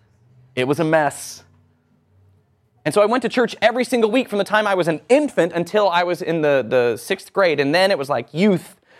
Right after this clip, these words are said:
Finally, I can go and be a part of a youth group. So we had pizza and basketball every week. It was magical. It was a good time. But I, I don't know that I really knew who Jesus was, even as a sixth grader.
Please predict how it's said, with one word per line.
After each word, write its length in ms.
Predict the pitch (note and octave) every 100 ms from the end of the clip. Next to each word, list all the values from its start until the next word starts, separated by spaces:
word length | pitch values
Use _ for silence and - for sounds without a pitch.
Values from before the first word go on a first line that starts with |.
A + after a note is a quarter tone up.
| _
Finally, 460 | - A#3 C#4 A3+ F#3
I 100 | F#3+
can 160 | G#3+
go 320 | F#3+ A3+ A3+
and 100 | A3
be 100 | F#3+
a 40 | G#3+
part 200 | G#3+ A3
of 60 |
a 60 | G3
youth 240 | G#3+ D4+
group. 200 | - G#3
So 80 | -
we 100 | E3+
had 200 | D#3+ D#3
pizza 340 | - A3 A3 G3
and 160 | D3
basketball 440 | G3 G3+ - G3+ E3+
every 180 | D#3+ E3+
week. 320 | A#3 A#3+ - - -
It 160 | B3 A#3
was 200 | D#3+ C#3
magical. 680 | G3+ B3 B3 G#3+ B3 A#3
It 40 | G#3+
was 120 | E3
a 40 |
good 240 | D3+ E3+ -
time. 560 | - B3 B3 A#3+ A#3 - _ _ _
But 120 | G#3 F3+
I, 400 | G3 C4 F3+ E3 _
I 120 | - G#3
don't 220 | C#4 A3+
know 140 | A#3+
that 100 | G#3+
I 80 | G3
really 360 | F3+ G#3+ A3+ F#3+
knew 440 | F#3+ C4 G#3 D#3+
who 180 | F3 G#3+
Jesus 400 | - F#3+ D#3+ -
was, 360 | A3+ A#3+ F3+ F#3
even 280 | A#3 B3 A3+
as 160 | G3 E3+
a 40 |
sixth 380 | - D4+ - _
grader. 400 | A#2+ G#2 D#2